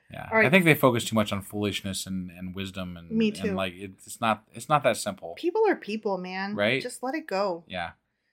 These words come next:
Speaker 2: Okay, last one. Foolishness in national life. The teacher, you
Speaker 1: Mm-hmm.
Speaker 2: know,
Speaker 1: Yeah, the, yeah.
Speaker 2: the Ecclesiastes Cholith guy,
Speaker 1: Right.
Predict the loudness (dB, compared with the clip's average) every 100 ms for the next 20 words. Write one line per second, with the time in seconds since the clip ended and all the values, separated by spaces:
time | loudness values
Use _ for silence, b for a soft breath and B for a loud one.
0 | _ 4 4 8 8 8 6 0 0 0
1 | -4 -10 _ 0 2 2 2 2 2 -2
2 | -4 -2 0 2 4 2 0 -6 -4 -4
3 | -6 -10 -18 _ _ _ _ _ -2 0
4 | 0 0 2 0 2 0 -2 -8 _ _
5 | -2 0 2 2 0 2 2 2 -4 -12
6 | _ -6 -4 -4 _ -12 -8 -4 -2 0
7 | 0 0 -2 -6 -6 -14 -20 _ 0 2
8 | 2 -2 -4 -4 -2 -2 0 2 4 2